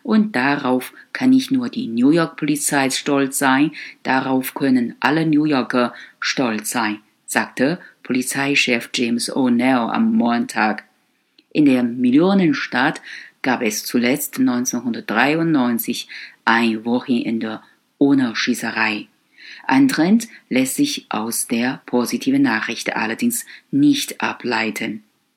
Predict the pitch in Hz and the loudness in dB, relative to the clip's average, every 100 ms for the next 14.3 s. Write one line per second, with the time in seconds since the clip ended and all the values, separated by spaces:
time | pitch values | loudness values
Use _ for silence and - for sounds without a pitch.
0 | _ _ _ _ - - 127 - 147 175 | _ _ _ _ -20 -4 -2 2 2 2
1 | 214 151 135 131 139 156 185 151 - 139 | 2 0 2 0 0 0 0 -4 -4 -2
2 | 160 196 127 117 - 123 113 131 160 185 | -2 -2 -4 -4 -2 -4 0 2 2 0
3 | 127 123 - - - - 147 202 185 147 | 0 0 -2 -12 -20 -2 0 2 2 2
4 | 139 127 117 120 135 160 190 170 123 - | 0 0 0 2 4 4 2 2 2 2
5 | 143 160 175 139 120 - _ _ _ - | 4 4 4 2 0 -2 _ _ _ -2
6 | 117 107 107 - 123 135 135 143 - - | 0 0 -4 -4 0 2 4 0 -2 -10
7 | _ _ 127 143 170 156 117 110 107 - | _ _ 4 4 4 2 0 -4 -6 -10
8 | _ _ _ 139 185 202 202 196 165 165 | _ _ _ 4 6 4 0 0 0 0
9 | 175 151 143 - 123 120 113 - _ _ | -2 -2 -2 -2 -4 -4 -8 -10 _ _
10 | - 156 180 202 - 127 147 135 117 117 | 2 2 4 2 0 0 0 0 0 0
11 | 117 110 151 - 123 110 120 175 - - | -2 -2 -4 -2 0 2 2 0 -6 -16
12 | - - 135 117 110 107 113 131 160 - | -10 0 2 2 0 -2 0 2 0 -2
13 | 135 127 117 123 - 127 110 - 113 113 | -4 -2 -2 -2 -2 -2 -2 -6 -4 -4
14 | - - - | -6 -8 -8